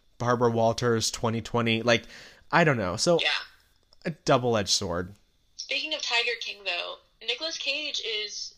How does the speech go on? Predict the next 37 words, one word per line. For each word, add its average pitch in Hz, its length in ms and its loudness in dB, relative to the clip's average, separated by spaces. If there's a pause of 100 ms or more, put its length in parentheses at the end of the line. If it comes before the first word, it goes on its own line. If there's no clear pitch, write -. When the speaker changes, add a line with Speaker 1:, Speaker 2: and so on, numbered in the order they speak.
(100)
Speaker 2:
reportedly 226 560 -6
going 208 360 -4
to 208 260 -8
play 214 440 -2
Joe 214 220 0
Exotic 202 720 -8
in 196 260 -4 (600)
a 214 40 -2
little 214 200 -4
spoof 226 420 -8
Speaker 1:
I 139 140 -2
Speaker 2:
T - 0 -
V 123 60 -4
Speaker 1:
heard 170 340 2
that. 135 400 0
Speaker 2:
series. - 160 -12 (340)
So - 160 -6 (760)
I 392 80 -8
think 453 180 -8
it'll 403 160 -6
be 294 120 -8
funny. 226 500 -6
I 269 40 -8
think 277 160 -8
it'll 277 140 -6
be 247 160 -10
interesting. 208 600 -6 (400)
I 277 60 -2
think 370 200 -6
the 370 80 -2
Tiger 240 360 -4
King 254 160 -12
show 247 320 -4 (280)
can 262 160 -8
either 233 240 -4 (120)
go 208 360 -4 (420)
really, 220 360 -8